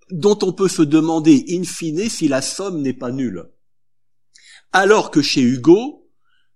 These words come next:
il y a un gain qualitatif permanent. Donc tel est ce Paris, les fumées de ses toits sont les idées de l'univers, tas de boue et de pierre si l'on veut, mais par-dessus tout, être moral,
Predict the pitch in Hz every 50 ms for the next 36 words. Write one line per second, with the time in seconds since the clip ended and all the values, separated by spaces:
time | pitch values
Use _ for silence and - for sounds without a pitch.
0 | _ _ - - 156 147 151 160 180 165 143 131 131 139 143 143 135 123 120 -
1 | 220 233 208 - - - 175 160 160 160 151 - 147 139 143 - - 208 269 -
2 | - - - - _ _ _ _ _ _ _ _ _ _ - 208 - 160 156 151
3 | 151 143 107 - - - _ _ _ _ _ _ _ _ _ _ _ _ _ _
4 | _ _ _ _ _ _ _ _ _ _ _ _ _ _ _ _ - - _ _
5 | _ _ - 156 190 170 151 - - 196 185 190 175 170 - - 160 - - 156
6 | 147 131 139 160 156 135 - - 123 127 123 - - - 147 139 143 143 127 127
7 | 120 - 135 120 - - 147 143 131 127 - - 110 104 110 113 110 104 135 131
8 | 123 139 139 131 113 104 98 104 101 98 92 87 117 127 147 175 202 214 - _
9 | _ _ _ _ _ - - - _ _ - 180 160 160 131 135 135 131 123 143
10 | 147 135 127 123 120 127 120 123 - - 123 110 - - - 127 120 117 107 101
11 | 98 127 143 147 135 110 101 - 127 - 117 117 117 - - 113 - - 139 139
12 | 123 - - - 147 135 120 - - 107 95 92 123 139 120 113 113 117 123 139
13 | 139